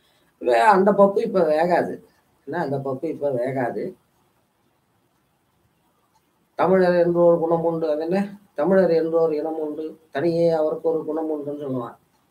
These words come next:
அந்த குணம் என்ன? தன்மானம். நமக்கு இந்த ஆதிக்கவாதிகளும் வேணாம், இந்த அடிமைகளும் வேணாம். வே-, ராகுல் காந்தி,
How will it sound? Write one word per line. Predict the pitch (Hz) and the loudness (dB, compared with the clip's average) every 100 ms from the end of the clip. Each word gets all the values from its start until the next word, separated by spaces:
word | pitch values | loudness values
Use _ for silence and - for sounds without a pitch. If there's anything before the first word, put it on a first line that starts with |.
| _ _ _ _ _ _ _ _ | _ _ _ _ _ _ _ _
அந்த | 80 | -14
குணம் | 117 165 220 | -6 -2 0
என்ன? | 170 165 160 - - _ _ _ _ _ | 0 0 -4 -6 -16 _ _ _ _ _
தன்மானம். | 107 139 170 131 - _ _ _ _ _ _ _ _ _ _ _ _ _ | -10 -6 -6 -6 -12 _ _ _ _ _ _ _ _ _ _ _ _ _
நமக்கு | 117 151 156 156 151 147 - _ _ - | -8 -6 -2 0 0 -4 -10 _ _ -20
இந்த | - 110 | -10 -4
ஆதிக்கவாதிகளும் | 120 175 185 156 139 131 123 156 135 | 0 2 2 2 0 -2 -2 -2 -4
வேணாம், | 120 120 - _ _ _ _ _ _ - | -4 -6 -10 _ _ _ _ _ _ -16
இந்த | 110 | -8
அடிமைகளும் | 104 185 175 123 131 117 | -4 -2 -2 -2 -6 -8
வேணாம். | 110 110 - _ _ _ _ _ _ _ _ _ _ | -10 -14 -16 _ _ _ _ _ _ _ _ _ _
வே-, | 135 170 170 92 76 _ _ _ _ - | -4 -2 -2 -4 -10 _ _ _ _ 0
ராகுல் | 156 196 180 131 | 4 6 4 2
காந்தி, | 117 107 | 0 -4